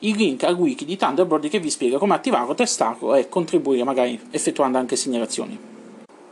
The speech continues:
Per la gioia di tutti quanti gli amanti della fotografia digitale è stata rilasciata la versione sette punto zero di Digicam. Non sto parlando di un Digimon, ma, eh, bensì di, eh, famoso software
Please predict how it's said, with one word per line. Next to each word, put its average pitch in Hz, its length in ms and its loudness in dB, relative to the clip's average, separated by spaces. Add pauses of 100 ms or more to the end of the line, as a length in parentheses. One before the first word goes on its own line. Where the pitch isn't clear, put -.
(220)
Per 190 120 4
la 208 60 4
gioia 240 180 6
di 143 100 6
tutti 208 220 -2
quanti 165 240 0
gli 123 80 2
amanti 139 380 2
della 117 160 0
fotografia 165 500 2
digitale 127 720 -4
è - 80 -4
stata 151 260 2
rilasciata 151 460 2
la 135 60 2
versione 175 260 2
sette 196 280 2
punto 240 240 0
zero 147 180 4
di 147 260 0
Digicam. 135 800 -2 (400)
Non 208 180 4
sto 214 220 4
parlando 143 580 2
di 156 220 4
un 135 520 2
Digimon, 208 640 2
ma, 147 300 4
eh, 120 100 -2
bensì 143 400 0
di, 170 340 2
eh, 120 180 0
famoso 165 480 2
software 127 600 0